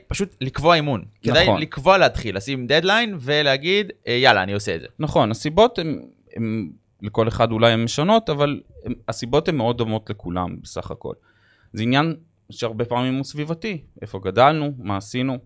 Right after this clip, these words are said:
Speaker 2: אמ, איזה חינוך קיבלנו, האם התרגלנו להתאמן כשהיינו ילדים, האם התרגלנו לזוז.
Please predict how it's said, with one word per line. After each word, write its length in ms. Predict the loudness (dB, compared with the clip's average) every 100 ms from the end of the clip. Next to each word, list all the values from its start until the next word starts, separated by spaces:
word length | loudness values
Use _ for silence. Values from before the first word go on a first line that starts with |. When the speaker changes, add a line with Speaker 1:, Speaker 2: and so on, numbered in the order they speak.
| _ _ _ _ _ -12
Speaker 2:
אמ, 500 | -6 -6 -4 -6 -8 -6
איזה 160 | -6 -4
חינוך 340 | -2 -2 -2
קיבלנו, 480 | -6 0 0 0 -4 -10 _ _
האם 160 | -4 -4
התרגלנו 800 | -2 -2 2 2 4 0 0 -2
להתאמן 440 | -4 -4 -4 -2 -4
כשהיינו 340 | -4 -4 -4
ילדים, 500 | -4 -4 -6 -6 -8 -8
האם 160 | -6 -4
התרגלנו 460 | -4 0 0 0
לזוז. 480 | -2 0 -2 -2 -6